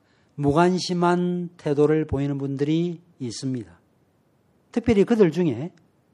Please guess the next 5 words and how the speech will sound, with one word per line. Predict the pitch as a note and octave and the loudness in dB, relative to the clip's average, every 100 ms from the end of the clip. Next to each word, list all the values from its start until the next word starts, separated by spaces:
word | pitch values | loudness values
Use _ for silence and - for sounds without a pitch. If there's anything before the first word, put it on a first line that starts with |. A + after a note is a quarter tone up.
| _ _ _ _ - | _ _ _ _ 4
버럭 | D3 D#3+ G3+ G3+ - _ - | 6 8 6 4 -20 _ -6
화를 | D#3+ E3+ G3 | 0 2 2
내지도 | C#3+ C3+ E3+ | 0 0 0
않고 | D#3 E3 A2+ F2+ _ _ _ _ _ _ _ | 0 -2 -6 -12 _ _ _ _ _ _ _
아주 | - - D4+ D4+ D4+ A3+ G3 A3 A3 | -14 -12 -12 -12 -10 -8 -4 0 2